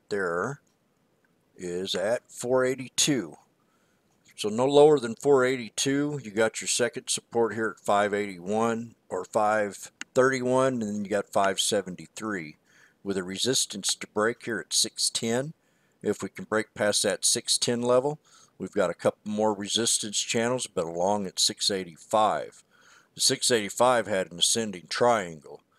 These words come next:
As you can see, the lows right here, and then the higher lows, and then we had this flat line here with a triple top breakout at six eighty-five. So that's gonna be your hard resistance to break. I think we can do that if we can get back up there,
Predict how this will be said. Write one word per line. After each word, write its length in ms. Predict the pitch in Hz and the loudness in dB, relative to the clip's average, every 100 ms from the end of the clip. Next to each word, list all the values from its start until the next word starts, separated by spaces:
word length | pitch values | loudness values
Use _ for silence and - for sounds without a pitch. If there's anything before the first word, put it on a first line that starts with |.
| _ _ - _ _ _ _ _ _ _ - 139 | _ _ -20 _ _ _ _ _ _ _ -8 -4
As 160 | 131 | -4
you 60 | 120 | -4
can 200 | - 107 | -6 -2
see, 220 | - 139 | 0 0
the 120 | 113 | -4
lows 440 | 107 117 123 131 117 | 0 4 4 4 0
right 220 | 120 113 | 0 0
here, 300 | 120 120 117 | -2 0 0
and 100 | 104 | -2
then 160 | 104 | -4
the 120 | 98 101 | -4 0
higher 360 | 113 113 110 | 2 2 0
lows, 400 | 110 113 113 107 | 0 0 -2 -4
and 160 | 104 95 | -6 -6
then 140 | 95 | -8
we 140 | 95 98 | -8 -6
had 200 | 95 92 | -6 -6
this 240 | 90 - _ | -8 -10 _
flat 340 | - 113 101 - | -6 -4 -4 -4
line 300 | 90 90 90 | -8 -8 -8
here 180 | 101 90 | -8 -8
with 140 | 80 | -12
a 60 | - | -8
triple 320 | - 98 95 | -4 -4 -4
top 300 | - 85 - | -4 -4 -4
breakout 460 | 104 104 - 85 - | -6 -6 -6 -6 -6
at 100 | - | -6
six 320 | - - - | -6 -6 -8
eighty-five. 720 | 82 76 - 104 98 80 76 | -10 -14 -8 -2 -2 -2 -4
So 140 | - 104 | -4 -2
that's 180 | 117 | -4
gonna 160 | - 117 | -4 -6
be 140 | 101 | -6
your 160 | 95 87 | -6 -2
hard 260 | 107 101 87 | 0 0 -2
resistance 800 | 82 - 104 107 - 107 - - | -12 -10 -6 -6 -6 -10 -10 -12
to 60 | - | -12
break. 440 | - 101 120 - _ _ _ - | -6 -4 -4 -8 _ _ _ -12
I 100 | - | -10
think 260 | - 104 - | -6 -8 -8
we 80 | 98 | -14
can 200 | - 82 | -14 -10
do 200 | 113 113 | -6 -2
that 300 | 107 110 113 | 2 2 0
if 140 | - | -6
we 40 | 95 | -12
can 100 | 92 | -10
get 180 | 101 | -6
back 240 | 101 98 - | -2 -2 -2
up 160 | 107 - | -4 0
there, 300 | 117 120 | 2 2